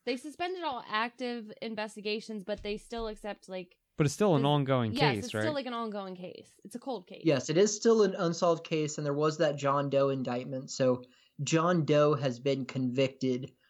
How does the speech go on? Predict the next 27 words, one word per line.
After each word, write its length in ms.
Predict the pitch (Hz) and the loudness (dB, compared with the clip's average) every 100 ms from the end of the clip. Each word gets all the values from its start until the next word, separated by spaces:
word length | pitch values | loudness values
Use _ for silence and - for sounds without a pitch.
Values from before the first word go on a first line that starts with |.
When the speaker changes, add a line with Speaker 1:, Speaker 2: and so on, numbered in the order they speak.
| _ _ - | _ _ 2
Speaker 3:
of 340 | 151 139 135 | 2 2 0
the 240 | 147 143 127 | 0 2 0
crime 360 | - 143 135 | 0 0 2
of 140 | 127 123 | 0 0
air 180 | 139 135 | 0 0
piracy, 800 | - 123 123 123 - 127 123 123 _ _ _ - | -2 -2 0 -2 -4 -6 -6 -10 _ _ _ 0
and 140 | 143 | 2
so 120 | 147 | 4
they're 180 | 147 147 | 4 4
just 240 | 143 147 147 | 2 0 2
waiting 300 | 143 135 139 | 2 2 -2
to 80 | - | -6
fill 340 | - 143 135 | -4 2 2
in 160 | 131 131 | 2 -2
that 240 | 127 131 | -4 -6
John 380 | 131 135 127 127 | 0 2 2 2
Doe 260 | 131 127 131 | 0 0 0
name. 480 | 127 131 127 151 - _ - _ _ _ | -2 -4 -6 -8 -12 _ -20 _ _ _
However, 720 | - 156 170 170 151 143 175 - | 2 4 4 4 2 2 -2 -2
um, 340 | 135 131 127 | 0 0 -2
my 120 | 143 | 0
next 280 | 147 151 - | 0 0 0
episode, 440 | 151 143 139 135 135 | 0 0 -4 -4 -2
again, 280 | 143 139 | 0 0
with 180 | 139 135 | 0 -2
Mark 260 | 151 143 139 | 0 0 2
Metzler, 540 | 147 147 143 131 - | 0 0 0 0 -2